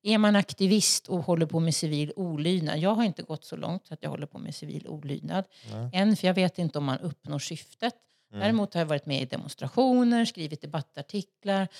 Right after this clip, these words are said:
Speaker 1: varit med och lyssnat på riksdagen och ställt frågor och ställt upp i intervjuer och så
Speaker 2: Mm.
Speaker 1: vidare och så vidare. Ehm, för jag vill lyfta,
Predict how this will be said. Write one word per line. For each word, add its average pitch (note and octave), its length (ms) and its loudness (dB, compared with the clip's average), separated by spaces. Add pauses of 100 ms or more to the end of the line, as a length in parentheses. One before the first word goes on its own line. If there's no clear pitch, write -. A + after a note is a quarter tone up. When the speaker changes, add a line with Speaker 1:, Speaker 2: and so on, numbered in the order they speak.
(420)
Speaker 1:
varit F3+ 220 -2
med D#3+ 160 -4
och D#3 60 0
lyssnat D#3 380 -4
på D3 80 -4
riksdagen G3+ 640 2
och F#3 60 -2
ställt D3+ 240 -6
frågor E3+ 720 0
och C#3+ 80 -2
ställt - 280 -8
upp D#3 220 -8
i - 20 -2
intervjuer F#3+ 1120 2
och - 180 -6
så - 120 -4
Speaker 2:
Mm. F3 100 0
Speaker 1:
vidare D3+ 180 0
och D3 60 -2
så - 100 -8
vidare. D#3 460 -4 (480)
Ehm, D#3 480 -2 (960)
för A3+ 80 -6
jag F#3+ 120 6
vill F3+ 140 0
lyfta, - 720 0